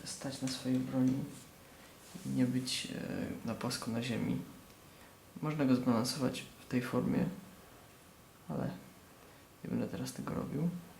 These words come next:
E, jako że wcześniej Trax był, e, częścią serii Diaclone, e, mamy tutaj ko-, kokpit dla kierowcy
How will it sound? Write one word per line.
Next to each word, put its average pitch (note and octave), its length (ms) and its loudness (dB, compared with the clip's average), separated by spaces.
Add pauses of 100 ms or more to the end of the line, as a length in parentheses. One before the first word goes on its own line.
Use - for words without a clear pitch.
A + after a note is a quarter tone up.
(880)
E, B2+ 320 0 (400)
jako D3+ 220 0
że B2+ 240 2
wcześniej B2+ 540 0 (120)
Trax - 360 -2
był, - 320 0 (1080)
e, - 260 -4
częścią - 320 0
serii B2+ 260 0
Diaclone, C3 760 2
e, B2 220 0 (100)
mamy B2+ 240 4
tutaj A2+ 420 -2 (1080)
ko-, - 200 -8
kokpit B2+ 420 -4 (1900)
dla - 320 -4 (220)
kierowcy - 580 -2